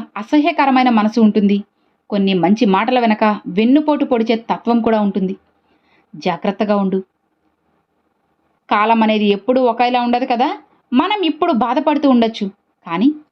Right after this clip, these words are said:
మనం బాధ పెట్టకపోయినా సరే, మనల్ని బాధ పెట్టిన వాళ్ళు బాధపడే రోజు ఖచ్చితంగా ఒకటి ఉంటుంది. గుర్తుపెట్టుకో, అందమైన జీవితం వెతికితే దొరకదు, మనం అందంగా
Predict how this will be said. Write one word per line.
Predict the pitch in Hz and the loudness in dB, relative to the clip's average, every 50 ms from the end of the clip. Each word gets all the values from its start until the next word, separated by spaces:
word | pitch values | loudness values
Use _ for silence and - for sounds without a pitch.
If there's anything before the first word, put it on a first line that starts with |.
| _ _ _ _ _ _ - | _ _ _ _ _ _ -2
మనం | 220 226 247 233 | 0 0 2 2
బాధ | 214 165 190 202 233 262 | 0 0 0 -2 -2 -4
పెట్టకపోయినా | 285 254 - - - 226 226 226 285 294 285 262 285 277 269 269 269 | -4 -6 -8 -4 -4 -4 -2 -2 -4 -6 -4 -2 0 2 2 2 0
సరే, | 262 - 247 226 226 220 220 - _ _ | 0 0 0 0 -2 -4 -6 -10 _ _
మనల్ని | 180 185 180 185 180 180 180 | -8 -4 -2 -2 -2 -2 -2
బాధ | 165 160 170 180 196 220 | -2 -2 -2 0 0 -2
పెట్టిన | 220 - 190 185 - 226 226 | -2 -2 -2 0 0 2 2
వాళ్ళు | 220 202 190 190 190 196 190 - - - | 2 2 2 0 -2 -4 -4 -8 -12 -12
బాధపడే | 180 165 190 202 254 285 311 - 311 285 277 | -4 -2 0 0 0 0 0 0 0 2 2
రోజు | 254 233 226 208 226 220 214 - _ _ _ _ - | 2 2 2 2 2 2 0 -2 _ _ _ _ -20
ఖచ్చితంగా | 185 - - - 202 214 208 208 208 | -18 -12 -10 -6 -2 0 2 2 2
ఒకటి | 202 190 185 180 190 | 0 0 -2 -4 -4
ఉంటుంది. | 185 185 180 196 185 180 190 202 - _ _ _ _ _ _ _ _ _ _ _ _ _ _ _ _ _ _ _ _ - | -4 -4 -4 -4 -4 -4 -6 -8 -12 _ _ _ _ _ _ _ _ _ _ _ _ _ _ _ _ _ _ _ _ -6
గుర్తుపెట్టుకో, | 165 202 185 185 - 247 220 240 220 233 220 220 208 202 190 - _ _ _ _ _ _ _ _ _ _ _ _ _ _ _ - | -2 -2 0 0 0 -2 -2 -2 -2 -2 -2 0 -2 -2 -4 -8 _ _ _ _ _ _ _ _ _ _ _ _ _ _ _ -2
అందమైన | 196 220 226 254 240 247 254 269 269 | 2 2 2 2 2 0 0 0 0
జీవితం | 220 220 254 262 254 233 254 247 220 220 - _ - | 2 2 0 0 0 0 -2 -2 -4 -8 -10 _ -18
వెతికితే | 175 160 175 190 190 269 277 311 302 330 | -6 -2 -2 0 0 -2 -2 0 0 0
దొరకదు, | 311 247 269 262 262 262 226 226 226 - _ _ _ - - _ - | 0 0 0 0 0 0 -2 -2 -4 -6 _ _ _ -20 -18 _ -2
మనం | 247 285 311 330 330 - - | 0 0 0 -2 -4 -4 -2
అందంగా | 220 233 269 294 320 294 277 277 269 269 247 214 | 2 4 4 6 4 4 4 4 2 2 0 -4